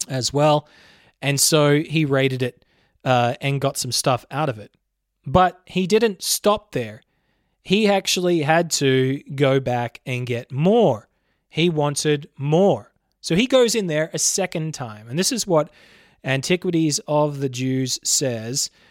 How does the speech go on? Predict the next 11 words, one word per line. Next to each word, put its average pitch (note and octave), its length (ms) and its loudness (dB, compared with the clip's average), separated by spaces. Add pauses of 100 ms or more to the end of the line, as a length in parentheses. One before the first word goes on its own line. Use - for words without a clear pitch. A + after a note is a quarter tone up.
(220)
and B2 260 -4
we C#3 240 0
are B2 360 -2
in A#2+ 460 -6
Book E3+ 200 0
sixteen, C3 500 -4
Chapter C3 300 -6
seven, B2 380 -4
number B2 260 -6
one. A#2 400 -8
Quote, - 640 -2